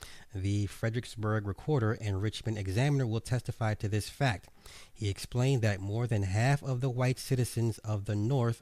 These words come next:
are common laborers, either in the field or as a body or ho-, or house servants.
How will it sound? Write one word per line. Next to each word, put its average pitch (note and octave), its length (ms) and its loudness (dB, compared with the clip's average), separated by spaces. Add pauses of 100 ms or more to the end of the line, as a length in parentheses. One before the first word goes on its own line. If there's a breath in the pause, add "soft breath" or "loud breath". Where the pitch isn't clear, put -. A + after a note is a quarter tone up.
are G2+ 160 0 (140)
common A2+ 500 2 (140)
laborers, G2+ 580 0 (300 loud breath)
either G#2 280 0
in A#2 220 0
the D3+ 100 0
field A2+ 460 0
or A2 160 -6
as G2+ 160 0
a G2 80 -2
body G#2 460 0
or G#2+ 320 -4
ho-, - 180 -6
or G2+ 320 -6 (340 loud breath)
house - 400 -4
servants. A#2 680 0